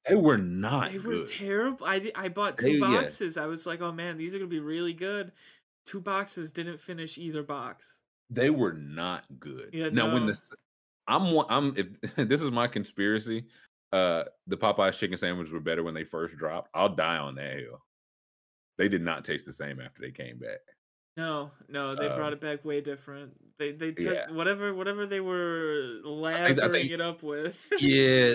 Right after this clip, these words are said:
Speaker 1: whatever they were shooting it up with,
Speaker 2: <laughs>
Speaker 1: uh, it's like, that's what, I was like, "I think this is gonna be a divide," 'cause people, yeah, people generally tend to like Pop, so I'm fine with that. I would, I was gonna have 'em C.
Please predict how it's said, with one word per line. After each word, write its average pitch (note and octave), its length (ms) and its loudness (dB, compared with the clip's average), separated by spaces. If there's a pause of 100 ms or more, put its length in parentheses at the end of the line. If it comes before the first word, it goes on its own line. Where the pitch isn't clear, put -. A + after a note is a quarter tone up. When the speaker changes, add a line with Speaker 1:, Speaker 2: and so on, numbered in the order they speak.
Speaker 1:
whatever D3+ 300 6
they C#3+ 120 8
were B2+ 60 4
shooting C#3+ 340 0
it C3 80 6
up B2+ 180 6
with, G3 280 4
Speaker 2:
<laughs> G#3 60 4 (120)
Speaker 1:
uh, F2+ 140 2 (1200)
it's A2+ 340 2
like, A2 200 -2
that's C#3+ 220 -2
what, D3+ 120 -6 (200)
I A#2 120 0
was B2 100 2
like, G#2+ 160 0
"I G2+ 80 0
think A#2 200 0
this G#2+ 100 0
is G2 40 -10
gonna F#2 180 -4
be E2 120 -4
a D#2+ 40 -2
divide," D2+ 460 -4
'cause D#2 200 -10
people, F#2+ 500 -8
yeah, A#2+ 120 2 (340)
people G#3 240 -2
generally C#3 400 0
tend C#3 240 0
to B2+ 40 4
like A#2+ 280 2
Pop, B2+ 300 -2
so A#2 100 -6
I'm C#3+ 120 -2
fine B2 280 2
with A2 140 -2
that. A2 220 2
I D3+ 100 6
would, F#3 220 6 (1500)
I G3+ 60 6
was B3 120 6
gonna C#3 160 6
have G2+ 140 6
'em E2 100 -6
C. - 420 -8